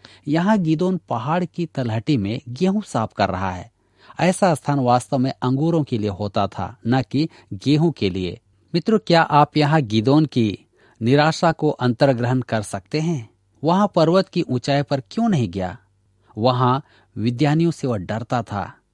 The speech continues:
वह नहीं चाहता था कि वे उसे गेहूं साफ करते हुए देखें।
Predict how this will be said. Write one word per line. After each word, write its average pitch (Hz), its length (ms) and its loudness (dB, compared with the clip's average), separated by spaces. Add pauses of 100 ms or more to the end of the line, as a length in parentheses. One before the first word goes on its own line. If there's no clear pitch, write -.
(100)
वह 113 140 0
नहीं 143 240 2
चाहता 98 400 0
था 123 200 -4
कि 156 160 -4
वे 147 120 0
उसे 139 340 -4
गेहूं 135 300 -2
साफ 131 320 -2 (100)
करते 120 280 -2
हुए 117 180 0
देखें। 113 440 -2